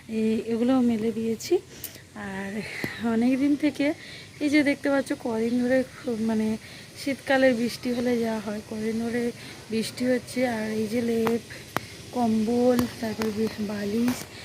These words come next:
এগুলো না এত স্যাঁতস্যাঁতে হয়ে গেছিলো, মানে, কি বলবো, তো শুকোতে পারছিলাম না, রোদ তো ঠিকঠাক করে হচ্ছিলো না। তো এই দু তিন দিন হলো রোদ্দুর হচ্ছে, তো দেবো দেবো করে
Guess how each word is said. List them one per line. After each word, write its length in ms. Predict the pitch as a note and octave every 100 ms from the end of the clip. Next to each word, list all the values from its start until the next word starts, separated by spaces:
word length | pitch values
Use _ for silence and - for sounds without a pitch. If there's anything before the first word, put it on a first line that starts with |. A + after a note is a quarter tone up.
| - -
এগুলো 300 | A#3+ A#3+ C4+
না 100 | C#4
এত 480 | C4+ - A3+ G#3+ -
স্যাঁতস্যাঁতে 720 | C#4+ - C4+ C4 - C4+ C#4
হয়ে 240 | C4+ B3+ B3
গেছিলো, 480 | B3 A#3+ - B3 B3
মানে, 240 | A#3+ A#3 G#3
কি 120 | A#3 G#3+
বলবো, 260 | G#3 G3+ G3+ - - - - -
তো 60 | A#3
শুকোতে 440 | - B3 C4 C4
পারছিলাম 500 | B3 A3+ - A3+ A3
না, 120 | A3+
রোদ 200 | A3+ C4+ C#4
তো 80 | D4
ঠিকঠাক 400 | C4+ C4+ - B3+ A#3+
করে 120 | A#3+
হচ্ছিলো 400 | A3 G3+ - G#3+
না। 120 | G#3 G#3+ - - - -
তো 60 |
এই 80 | C#4
দু 180 | A#3+ B3
তিন 220 | G#3+ B3+ B3+
দিন 160 | C4
হলো 300 | A#3+ A#3+ A#3
রোদ্দুর 500 | A#3+ A3+ G3+ G#3+ B3+ A#3+
হচ্ছে, 360 | B3 - A#3+ B3
তো 80 | A#3 G3+
দেবো 240 | A3+ A3+
দেবো 220 | B3+ B3 B3
করে 160 | B3+